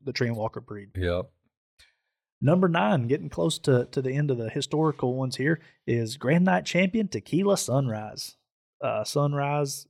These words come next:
Speaker 1: sired almost sixteen hundred pups, fifteen hundred eighty-six pups, a hundred thirty-two night champions, eighty-three grand nights for a total of two hundred and fifteen.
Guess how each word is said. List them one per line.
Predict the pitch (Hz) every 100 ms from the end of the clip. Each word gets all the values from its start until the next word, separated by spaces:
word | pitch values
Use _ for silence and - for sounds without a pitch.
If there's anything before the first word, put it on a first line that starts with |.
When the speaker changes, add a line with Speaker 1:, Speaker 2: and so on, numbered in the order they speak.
| _
Speaker 1:
sired | - 131 127 135 139
almost | 131 185 190 180 -
sixteen | - 170 - 160
hundred | 139 147 135
pups, | 127 131
fifteen | - 151 147 151
hundred | 135 143 135
eighty-six | 123 143 - 143 -
pups, | - 120 120 - _ _ _ _ _ -
a |
hundred | 110 151 156 139
thirty-two | 151 147 - 147
night | 147 - 147
champions, | - 151 143 147 143 -
eighty-three | 151 160 151 147 147
grand | 147 151 147
nights | 147 147
for | - 120
a |
total | - 147 147 113
of |
two | - 170
hundred | 156 165 165
and | 127 -
fifteen. | 156 151 _ 143 143 117